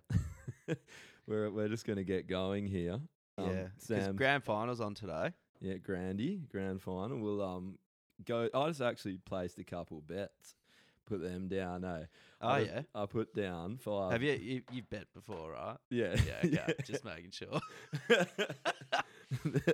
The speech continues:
Speaker 1: I just put, I put down, hang on, uh, welcome everybody back to the, the death
Speaker 2: <laughs>
Speaker 1: penalty. <laughs> Before I tell you my fucking ridiculous bets and how I'm gonna be bowling after the game,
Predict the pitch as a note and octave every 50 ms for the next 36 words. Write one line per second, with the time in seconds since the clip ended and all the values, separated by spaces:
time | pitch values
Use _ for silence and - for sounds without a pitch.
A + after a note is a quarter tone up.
0 | - - - - - - - - C3 C3+ C#3 C#3+ C3 - - B2+ A#2+ A#2 - -
1 | G#2+ G#2 G#2 G#2 C3 A#2+ A#2 - A#2 A2+ G#2+ G#2 G#2 G2 F#2 - - - - A#2
2 | B2+ A#2+ G2 F#2+ G2 - - G2 G2+ G#2 A2+ A#2 B2 C3+ - - F2+ E2+ D#2+ D#2
3 | D#2 E2 D#2+ D2+ D#2 C#2+ C#2+ D2+ F2+ A2 - F#3 A2+ F#2 F#2+ G#2+ A2+ G2 B2+ B2+
4 | A#2+ A#2 A#2 G#2 G2 G#2 - A2+ A#2 G#2 A2 B2+ C#3 B2 A#2+ B2 G#3 - D#3 -
5 | D#3 C3+ B2 C3+ - D3 F2 A2 - C#3+ - C3 - - - - - - - -
6 | C3+ - _ _ - - - _ - - - _ _ - - - - - - -
7 | - - - C3+ D#3+ D#3 - - - - - - - A#2 - - C#3 D3+ D#3+ D3+
8 | B2 A2 G#2+ C#3 A#2 G2+ G2 F#2 F#2 F2+ F2+ F#2 F2 F2 F2 - - G2 E2 E2+
9 | - F#2 F2 F2 F2 F2 F#2+ F#2 - - F2+ F2 E2+ E2+ - - F#2+ F2+ F#2 -
10 | - - - F#2+ F#2 F2+ F2+ G2 F#2 F2+ F2+ F2 F2+ F2+ E2+ E2+ E2+ F2 F2 E2
11 | F2+ F2+ F2+ F#2 F#2+ F#2+ F#2 F2+ F2+ F#2 F2+ F#2 F#2 F#2+ F#2 F#2+ - G2 F#2 F#2+
12 | E2+ G#2 G#2 G#2 G2 F2+ F2 F2 A2